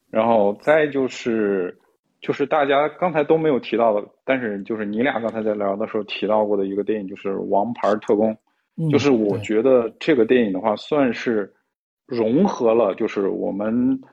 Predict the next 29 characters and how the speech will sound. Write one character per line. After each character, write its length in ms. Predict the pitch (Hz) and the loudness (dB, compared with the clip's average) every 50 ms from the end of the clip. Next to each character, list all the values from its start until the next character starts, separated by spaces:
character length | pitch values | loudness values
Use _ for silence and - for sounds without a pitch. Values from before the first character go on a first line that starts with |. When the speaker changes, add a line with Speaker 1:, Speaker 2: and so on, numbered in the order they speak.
| _ _ _ | _ _ _
Speaker 1:
认 260 | - 151 147 139 123 113 | 0 2 2 2 2 0
知 120 | 117 123 | -2 0
中 160 | 123 123 123 | 0 2 2
的 100 | 117 104 | 0 -2
就 160 | 101 107 101 | -4 -6 -8
是 120 | - - 101 | -6 -6 -6
三 260 | - - - 113 113 | -6 -4 -6 -4 -2
大 180 | 113 110 104 104 | 0 2 0 0
主 260 | 101 - - - 92 87 | -2 -4 -10 -8 -6 -4
流 160 | 90 - - | -4 -4 -2
的 100 | 101 98 | -2 0
这 120 | 104 104 | 0 0
个 240 | 95 95 92 92 - - | 0 0 -2 -2 -4 -2
间 180 | - 117 104 | -2 -2 -2
谍 100 | 98 101 | 0 -2
I 180 | - - 107 104 | -2 -2 -2 -2
P 240 | - - - 107 101 | -4 -4 -4 -2 0
的 140 | 104 98 92 | 0 -2 -2
一 100 | 90 90 | -2 -2
个 120 | 95 95 | -2 0
类 200 | 101 110 104 92 | 2 2 0 0
型。 240 | - - - - - _ _ _ _ _ _ _ _ | -2 -8 -12 -12 -14 _ _ _ _ _ _ _ _
首 160 | - - 98 | -2 0 0
先 180 | 95 - 123 123 | 0 2 0 2
的 80 | 127 123 | 2 2
话， 200 | 127 123 113 104 | 4 2 2 0
它 200 | - - 120 120 | -2 -2 0 2
也 80 | 117 | 4
有 420 | 110 110 110 98 90 85 - 87 | 4 4 4 4 2 0 -2 -8